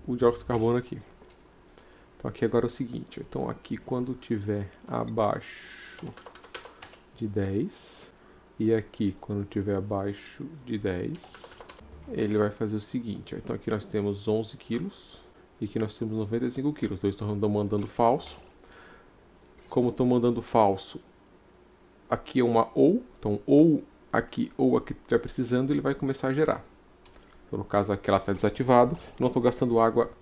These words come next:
ene-, água agora pra gerar energia, beleza? Pra parar de usar o gerador a carvão,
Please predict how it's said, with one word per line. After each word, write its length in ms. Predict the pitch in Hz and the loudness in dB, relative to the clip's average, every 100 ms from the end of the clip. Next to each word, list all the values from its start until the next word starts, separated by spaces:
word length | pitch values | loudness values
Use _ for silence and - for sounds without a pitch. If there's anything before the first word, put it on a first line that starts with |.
| - - | -20 -4
ene-, 200 | 123 120 - | -2 -2 -2
água 240 | - 117 120 | 0 4 4
agora 280 | 113 113 113 | 4 4 2
pra 100 | 117 | -2
gerar 200 | 110 110 | 0 0
energia, 420 | 117 131 101 - - - - - - | 0 -2 -4 -10 -14 -20 -16 -12 -4
beleza? 300 | 110 131 165 - - - - - _ _ _ _ _ _ _ - | 6 8 8 2 -20 -20 -20 -20 _ _ _ _ _ _ _ 2
Pra 140 | 156 | 4
parar 240 | 160 156 151 | 6 4 4
de 100 | 143 | 2
usar 300 | 127 123 - - | 0 0 -2 2
o 640 | 147 185 190 180 180 170 - - _ | 2 4 2 0 0 -4 -8 -20 _
gerador 400 | - 127 131 123 | -4 0 2 2
a 40 | 120 | 2
carvão, 500 | 113 104 120 156 | 0 0 2 2